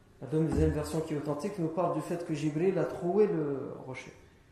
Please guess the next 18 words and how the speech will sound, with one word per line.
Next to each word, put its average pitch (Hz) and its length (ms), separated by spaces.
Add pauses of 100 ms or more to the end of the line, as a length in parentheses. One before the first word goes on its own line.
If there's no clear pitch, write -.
(1080)
Et - 20
là, 156 120
ça, 160 220
les 151 100
savants 165 300
disent 170 200
que 175 100
les 156 140
deux 180 140
sont - 240
authentiques, 156 480
mais 160 120
qu'en 156 140
réalité, 147 440
les 170 80
prophètes 160 380
avaient - 140
l'habitude, 147 520